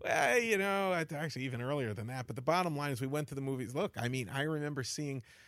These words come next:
I don't know how we end up in seeing Change of Habit, which, believe it or not, was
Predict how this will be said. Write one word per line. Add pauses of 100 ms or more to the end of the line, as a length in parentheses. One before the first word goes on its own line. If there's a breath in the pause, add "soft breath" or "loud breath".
(540 soft breath)
I
don't
know
how
we
end
up
in
seeing
Change
of
Habit,
which,
believe
it
or
not,
was